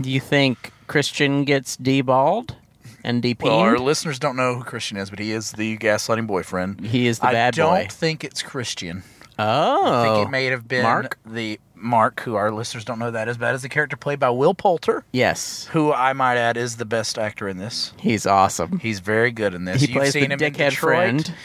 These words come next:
Speaker 2: You've seen him in, he's in that, like, comedy R V movie, the new National Lampoon's Vacation.
Speaker 1: What?
Speaker 2: He's the, that's, like, his break, his first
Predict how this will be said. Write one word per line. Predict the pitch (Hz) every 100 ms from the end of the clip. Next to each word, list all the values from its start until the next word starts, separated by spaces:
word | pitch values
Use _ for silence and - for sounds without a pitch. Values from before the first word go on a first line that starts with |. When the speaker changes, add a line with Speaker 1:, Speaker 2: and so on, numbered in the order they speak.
| - -
Speaker 2:
You've | 127 127
seen | - 143 135
him | 131
in, | 123 120 117 117 - - -
he's | - 170
in | 302
that, | 277 123
like, | 123
comedy | - 117 135 139 107
R | 92 107 107
V | 95 120
movie, | 90 71 60 67 58 -
the | 98
new | 98 131
National | 127 117 117 117
Lampoon's | 107 101 107 98
Vacation. | 87 - - - - -
Speaker 1:
What? | 165 180 - 440 - -
Speaker 2:
He's | 127 139 131
the, | 131 -
that's, | 123 -
like, | 139
his | 147 117 - -
break, | - 113 113 -
his | 113 -
first | 107 107